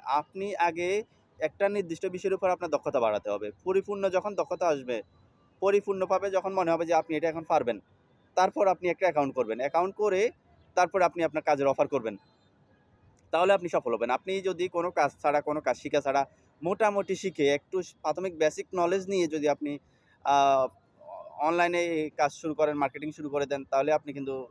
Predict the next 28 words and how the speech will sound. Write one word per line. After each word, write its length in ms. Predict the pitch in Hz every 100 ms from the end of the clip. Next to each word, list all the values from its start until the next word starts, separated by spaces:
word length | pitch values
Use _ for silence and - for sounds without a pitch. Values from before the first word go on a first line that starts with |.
| _ _
কিছুই 240 | 175 185
পারবেন 280 | 147 123 104
না। 160 | 104 107 _ _ _ _ _ _
এই 120 | 151 170
জন্য 200 | 185 185
চেষ্টা 300 | 208 196 185
করবেন, 280 | 175 185 208
সবাই 300 | 185 180 190
চেষ্টা 280 | 196 214
করবেন, 200 | 196 202
মানে 140 | 214 214
এটাই 220 | 190 214
করবেন 300 | 175 131 127
যে 180 | 147 196 - _ _ _ _ _
আগে 360 | 160 170 196
একটা 340 | 220 - 180 214
কাজ, 560 | - 196 156 113 - _ -
যে 140 | 202
কোনো 220 | 226 240
কাজ, 320 | 214 131 104 101 _ _ _ _ _ _ _ -
যে 160 | 190 214
কোনো 240 | 196 208
বিষয়ের 280 | 180 175 151
উপরে 300 | - 117 117
ওই 80 | 147
কাজটাকে 460 | 156 151 175 175
পরিপূর্ণভাবে 720 | 190 196 185 170 165 160 160
শিখবেন। 440 | 185 202 135 120